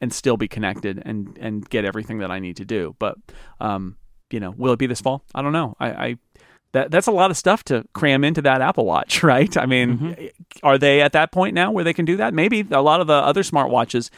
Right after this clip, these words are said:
Speaker 1: have cellular connectivity, so maybe they can.
Speaker 2: I think it makes sense, like, I've been thinking about this, like, to do it now,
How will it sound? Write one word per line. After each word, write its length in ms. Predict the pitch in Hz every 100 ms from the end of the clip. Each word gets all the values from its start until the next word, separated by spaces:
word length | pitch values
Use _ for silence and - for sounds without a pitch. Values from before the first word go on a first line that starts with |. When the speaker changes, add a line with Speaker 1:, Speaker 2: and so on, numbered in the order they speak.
| - -
Speaker 1:
have 180 | 131 117
cellular 400 | 123 113 113 113
connectivity, 500 | 123 110 120 117 139
so 120 | 131
maybe 200 | 127 131
they 100 | 165
can. 260 | - 214 196 - - - - 147
Speaker 2:
I 40 |
think 140 | 160
it 60 | -
makes 260 | 190 156 -
sense, 340 | - 147 -
like, 100 | 123
I've 80 | 120
been 80 | 120
thinking 280 | 135 131
about 220 | 117 107 -
this, 220 | 127 -
like, 240 | 117 - - -
to 100 | 120
do 180 | 135
it 120 | 131 -
now, 300 | 127 120